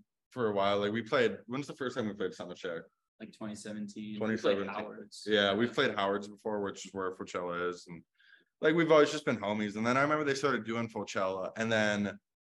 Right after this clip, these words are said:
Speaker 1: uh, we were talking with them and they're like, "Yeah, we'll put you on." But then the pandemic happened and then everything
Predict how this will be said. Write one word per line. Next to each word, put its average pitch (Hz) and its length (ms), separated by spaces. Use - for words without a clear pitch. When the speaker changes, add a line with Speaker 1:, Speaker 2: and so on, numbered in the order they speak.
Speaker 1:
uh, 95 460
we 110 60
were 110 80
talking 104 480
with 98 160
them 95 220
and 92 80
they're 95 100
like, 98 160
"Yeah, 160 140
we'll 123 100
put 120 240
you 131 60
on." 117 180
But 104 140
then 101 180
the 98 60
pandemic 101 580
happened 101 540
and 95 120
then 95 120
everything 95 560